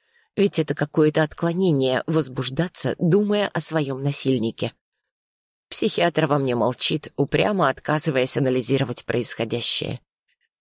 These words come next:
И если я оказалась в такой ситуации, когда мной управляет какой-то псих,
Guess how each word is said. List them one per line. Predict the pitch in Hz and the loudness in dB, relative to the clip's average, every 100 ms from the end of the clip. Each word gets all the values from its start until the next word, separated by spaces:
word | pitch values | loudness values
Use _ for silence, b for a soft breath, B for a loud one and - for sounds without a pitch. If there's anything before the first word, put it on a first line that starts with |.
| _ _ | _ _
И | 185 | 0
если | 160 165 - | 2 2 4
я | 156 143 147 | 2 4 0
оказалась | 143 139 139 143 135 - | 0 0 2 2 2 0
в | |
такой | - 151 147 | -2 0 0
ситуации, | 143 151 151 147 - - 123 | 0 -2 0 0 0 -2 0
когда | 143 147 | 0 2
мной | 147 147 139 | 2 2 0
управляет | 151 147 139 131 - | 0 0 0 -2 -2
какой-то | 151 - 139 160 | -4 -2 -4 -4
псих, | - - - | -2 -2 -4